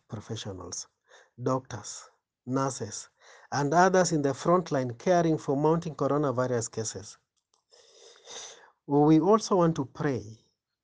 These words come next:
and remember in prayer the mission to the cities initiatives in numerous locations throughout the world, church, that the seeds that have been planted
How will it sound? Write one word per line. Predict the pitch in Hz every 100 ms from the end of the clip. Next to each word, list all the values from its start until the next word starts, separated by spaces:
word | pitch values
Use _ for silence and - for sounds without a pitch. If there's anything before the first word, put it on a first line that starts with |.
| _ _ _ _ _ _ _ _ _ _ _ -
and | 143 135
remember | 143 170 165
in | 143 120
prayer | 165 160 113 104 - - _ 117
the | 127
mission | 139 156 156 143 139 131 _
to | -
the | 120 120
cities | - 147 - 113 - - _ 127
initiatives | 131 120 - 135 - 113 - - _ _ -
in | 131 131
numerous | 143 147 135 117 -
locations | 110 - 131 123 110
throughout | - 117 113 101
the | 98
world, | 98 95 - - _ _ _ _ _ -
church, | 104 - - - _ - - - -
that | 147 143
the | 139
seeds | - 214 208 170 - -
that | 139 143
have | 147 135
been | 139 131
planted | 165 170 165 123 98